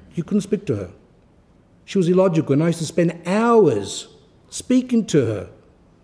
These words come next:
And I even said to her, "You know what, I think if, even if an angel came from heaven and spoke to you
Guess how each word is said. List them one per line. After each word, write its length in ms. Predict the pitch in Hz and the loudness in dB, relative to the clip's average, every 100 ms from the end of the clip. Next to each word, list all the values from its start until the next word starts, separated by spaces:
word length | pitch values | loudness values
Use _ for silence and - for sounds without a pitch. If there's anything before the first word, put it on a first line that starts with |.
| _ | _
And 120 | 220 202 | 0 2
I 140 | 233 | 2
even 220 | 240 220 | 2 0
said 320 | - 220 220 | 2 2 2
to 100 | 233 | 2
her, 240 | 196 165 156 - - - - | 4 4 2 -6 -16 -12 -2
"You 100 | 262 | 2
know 160 | 247 | 2
what, 240 | 226 233 190 | 2 2 2
I 140 | 240 | 0
think 260 | - 208 196 | 0 0 2
if, 140 | 147 | 2
even 260 | 202 185 190 | 2 2 2
if 160 | 139 | 2
an 80 | 147 | 2
angel 500 | 156 190 196 147 135 | 4 4 2 2 2
came 280 | - 151 151 | 2 0 2
from 180 | 151 131 | 2 2
heaven 320 | 165 165 151 | 4 4 2
and 100 | 131 | 0
spoke 400 | - 175 156 - | -2 -2 -2 -2
to 60 | 143 | 0
you 300 | 143 139 | 2 2